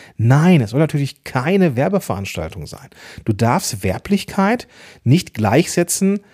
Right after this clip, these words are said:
mit plumper Werbung. Wenn du sagst, "Hey, ich habe letztens mit einer Klientin zusammengearbeitet und wir haben das und das erreicht. Und ich will dir ganz kurz zeigen, was das Ergebnis war. Für den Fall, dass du ein ähnliches Thema hast."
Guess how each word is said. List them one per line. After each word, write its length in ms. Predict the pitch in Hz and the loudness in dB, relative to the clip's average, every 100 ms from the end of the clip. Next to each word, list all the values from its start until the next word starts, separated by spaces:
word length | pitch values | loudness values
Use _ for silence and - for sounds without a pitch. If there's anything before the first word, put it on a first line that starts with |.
| _ _ | _ _
mit 460 | 123 156 - - - _ _ _ - | 4 4 2 -8 -10 _ _ _ -2
plumper 400 | 185 262 220 170 | 0 2 2 2
Werbung. 380 | 190 185 85 - _ _ _ _ _ _ _ _ _ | 2 2 -4 -8 _ _ _ _ _ _ _ _ _
Wenn 80 | 165 | -4
du 80 | 170 | -2
sagst, 340 | 208 240 - | 0 -2 0
"Hey, 260 | 240 190 120 _ _ _ _ _ | 2 2 0 _ _ _ _ _
ich 180 | 147 180 | -2 0
habe 140 | 160 | 2
letztens 340 | 180 - 185 - | 2 0 -4 -2
mit 220 | 160 - | -2 2
einer 160 | 156 | 2
Klientin 460 | 147 - 147 208 180 | 2 2 2 2 -2
zusammengearbeitet 1000 | - 135 170 208 123 104 110 117 123 143 | -2 -2 -2 0 -2 0 0 0 0 -2
und 80 | 127 | 0
wir 120 | 127 | 2
haben 200 | 143 143 _ - - - | 2 0 _ -20 -8 -2
das 160 | 160 | 0
und 120 | 165 | 0
das 220 | 151 151 - | 0 0 -2
erreicht. 720 | - 120 135 90 95 - - _ _ _ - - - | -2 2 2 2 -2 -12 -18 _ _ _ -20 -20 -8
Und 220 | - 139 139 | 2 2 2
ich 220 | - 139 | 0 4
will 120 | 170 | 4
dir 120 | 170 | 4
ganz 260 | 151 196 - | 4 2 0
kurz 320 | - 170 - | 0 0 0
zeigen, 580 | - 165 175 160 120 107 _ _ _ _ _ _ | 0 2 2 2 0 -4 _ _ _ _ _ _
was 420 | - 87 143 - | -16 -2 -2 2
das 160 | 160 127 | 0 0
Ergebnis 560 | 127 165 - 196 - | 2 0 0 -6 -4
war. 260 | 90 87 110 _ _ _ _ _ _ _ _ | -8 -8 -12 _ _ _ _ _ _ _ _
Für 260 | - - 180 | -18 -2 2
den 120 | 170 | 2
Fall, 220 | - 151 | 4 4
dass 160 | 147 - | 4 0
du 80 | |
ein 60 | 139 | -2
ähnliches 360 | 113 135 123 - | 0 -2 -2 -4
Thema 300 | 147 123 87 | -2 -2 -4
hast." 320 | 90 - | -8 -12